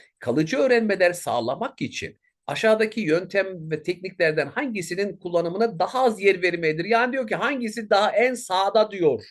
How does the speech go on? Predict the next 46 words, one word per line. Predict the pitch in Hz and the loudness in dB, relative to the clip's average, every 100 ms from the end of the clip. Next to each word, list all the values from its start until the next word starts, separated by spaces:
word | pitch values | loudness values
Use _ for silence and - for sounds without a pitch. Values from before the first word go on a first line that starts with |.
| _ _ _ _ _ _ - | _ _ _ _ _ _ -2
Daha | 156 214 | 0 2
az | 214 165 | 2 2
yer | 175 175 | 0 0
verelim | 160 156 143 135 | 0 0 -2 -6
diyor. | 131 | -10
Sağ, | 127 - 311 294 226 277 | -10 -2 2 2 -2 -4
bak | 330 - | -4 -2
cümleyi | - 359 262 294 - | -2 2 4 2 0
koy. | 120 92 _ | -4 -4 _
Koy | 392 - | 2 2
şimdi. | - 104 | -2 -8
Gösteri | 156 302 302 254 269 | 2 2 2 0 2
nerede | 233 156 | 2 2
sevgili | 135 143 127 123 | -2 -2 0 -2
arkadaşlar? | 117 113 123 - | -2 -8 -4 -4
Gösteri | 220 190 - 190 175 | 0 -2 -2 -4 -4
burada | 117 113 | -4 -6
bakın. | 110 120 | -6 -2
A | 190 165 | 2 2
burada. | 139 101 - - _ _ - _ _ | 0 -8 -14 -18 _ _ -20 _ _
Bana | 156 220 - | 2 2 4
en | 254 | 2
sağdaki | 233 220 202 190 185 | 2 4 4 4 0
lazım | 127 98 92 87 | -2 -2 -6 -10
sevgili | - 104 95 | -6 -6 -6
arkadaşlar. | 80 - - - _ _ _ - - _ | -8 -10 -16 -20 _ _ _ -20 -20 _
B | 233 254 247 | 4 4 6
nerede? | 202 147 175 170 | 4 4 0 4
B | 156 135 | 2 2
nerede? | 120 117 135 | -2 -4 -4
B | 131 123 | 0 0
geçsin. | 135 123 104 113 139 | 0 -4 -8 -12 -10
Burada | 131 101 92 | -8 -6 -6
bakın | 87 95 | -8 -12
sevgili | 98 101 92 90 | -12 -12 -8 -8
arkadaşlar. | 90 - 92 - 139 | -8 -10 -12 -6 -6
Anlıyorsunuz | 143 139 170 135 123 135 | -4 -6 -6 -6 -8 -8
değil | 208 | -10
mi? | 165 | -10
Çizerken | 131 123 117 123 120 | -6 -6 -6 -8 -10
görürseniz | 151 208 135 | -12 -12 -14
şunu | - 123 120 | -14 -16 -6
D | 120 123 | -4 -4
görmeyin | 117 120 175 240 | -6 -8 -8 -10
de | 165 - | -14 -18
şunu. | - - 98 | -20 -20 -20